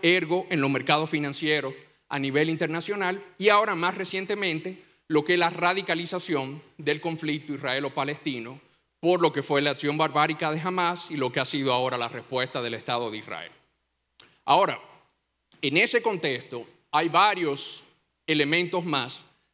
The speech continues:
también que, a mi juicio, marcan la pauta en los próximos cinco, diez años y que la República Dominicana tiene mucho que aprovechar.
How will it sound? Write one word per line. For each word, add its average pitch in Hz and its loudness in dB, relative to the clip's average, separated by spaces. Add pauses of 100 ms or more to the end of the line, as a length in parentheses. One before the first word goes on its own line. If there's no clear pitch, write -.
(100)
también 165 2 (240)
que, - 2 (240)
a 165 2
mi 202 0
juicio, 151 0 (340)
marcan 185 2
la 165 2
pauta 170 2
en 147 -2
los 135 -2
próximos 156 -2
cinco, 175 -2
diez 151 0
años 123 -2 (360)
y 170 -2
que 196 6
la 190 6
República 185 0
Dominicana 175 0 (320)
tiene 175 2
mucho 170 0
que 165 -2
aprovechar. 117 -6